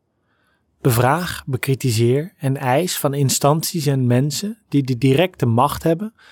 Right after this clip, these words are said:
dat ze regels, structuren en praktijken veranderen, in plaats van te wijzen naar de beslissingen achter de voordeur van je huisgenoten, collega's, vrienden, buren, familieleden. Trap niet in de valstrik.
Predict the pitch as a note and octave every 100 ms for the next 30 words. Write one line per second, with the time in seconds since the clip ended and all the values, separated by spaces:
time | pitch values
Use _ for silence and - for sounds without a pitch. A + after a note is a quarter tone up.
0 | - _ - C#3+ - A2+ A#2 C#3+ C#3 E3+
1 | - - - B2 - C3+ C#3 D#3 D3 A#2+
2 | B2+ - C#3 C#3 - - A#2 A#2 C3 D3
3 | F3 - _ _ _ _ _ _ D#3 -
4 | D3+ D#3 - D3 B2+ C3 C3 D3 F3+ F3
5 | D#3 C3 A#2+ B2 - C#3+ - E3 F3 E3+
6 | - - B2+ A2 A#2 B2+ C3 C#3 D3+ -
7 | _ _ - C#3+ C3 G2+ A#2 B2 - B2
8 | B2 A#2+ B2 - A#2+ A#2 B2 B2 C3 C3
9 | B2+ - - - B2 B2+ B2 C3 A2 A#2
10 | B2 B2+ B2+ - A#2 A2+ A#2+ A#2 A#2 A#2
11 | A#2 B2+ _ _ _ _ _ _ _ D#3
12 | D#3 D3 F3+ E3+ B2+ G2+ G#2+ G#2 - B2
13 | - -